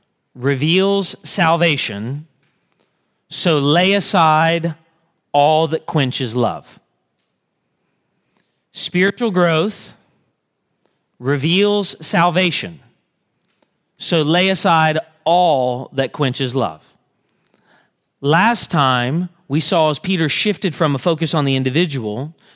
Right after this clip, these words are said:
to a focus on the community, he urged these persecuted Christians to love one another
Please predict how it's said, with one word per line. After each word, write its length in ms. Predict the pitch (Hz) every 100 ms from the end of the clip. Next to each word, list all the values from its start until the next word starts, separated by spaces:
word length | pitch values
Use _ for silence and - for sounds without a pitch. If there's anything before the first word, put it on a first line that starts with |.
| -
to 80 | 147
a 60 |
focus 360 | 131 160 160 160
on 100 | 139
the 60 |
community, 880 | 123 - 139 165 160 117 104 147 196 _ _ _ - -
he 180 | 190 190
urged 440 | 190 233 226 175
these 240 | 170 185 -
persecuted 640 | 208 - 180 196 170 151
Christians 500 | 208 202 - 139 135
to 160 | - 190
love 380 | 180 196 208
one 180 | 175 151
another 500 | 143 123 101 107 156